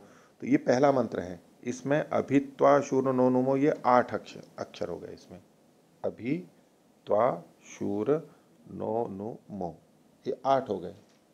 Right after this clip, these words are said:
अब जो दूसरा मंत्र था "ईशानम इंद्र तस्तुष", इसमें ईशा जो शब्द है ये प्रस्ताव है,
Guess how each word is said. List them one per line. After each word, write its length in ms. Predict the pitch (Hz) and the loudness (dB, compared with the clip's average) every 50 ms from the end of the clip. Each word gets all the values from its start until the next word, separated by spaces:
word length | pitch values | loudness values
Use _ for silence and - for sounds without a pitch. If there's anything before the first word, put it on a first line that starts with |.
| _ _ _ - - _ _ _ _ _ _ _ - - | _ _ _ -20 -20 _ _ _ _ _ _ _ 0 0
अब 100 | 139 143 | 2 4
जो 100 | 160 147 | 4 4
दूसरा 360 | 143 151 147 - 175 170 165 | 6 6 6 8 8 8 8
मंत्र 280 | 156 160 156 170 165 | 8 6 2 2 2
था 180 | 165 185 180 175 - - | 4 4 4 4 4 4
"ईशानम 640 | 135 139 139 139 - 170 156 156 151 156 156 151 | 6 6 6 6 6 6 8 8 8 8 6 4
इंद्र 240 | 151 147 147 147 147 | 2 2 2 2 2
तस्तुष", 440 | 147 - 131 127 - - 139 127 - | 4 2 2 0 0 -2 -2 0 2
इसमें 400 | 147 139 135 135 - 165 156 - - | 2 2 2 2 0 -2 -2 -2 0
ईशा 400 | 131 139 139 139 - 202 185 185 | 0 2 2 4 8 8 8 8
जो 180 | 170 170 165 | 8 4 2
शब्द 300 | 147 - - 135 117 - | 2 4 2 2 4 2
है 180 | 113 107 107 - - 127 | 0 0 0 0 2 2
ये 60 | 143 | 2
प्रस्ताव 540 | 139 - 123 - - - 110 101 98 92 90 | 4 2 -2 -2 0 2 2 2 2 2 0
है, 160 | 92 95 | -4 -10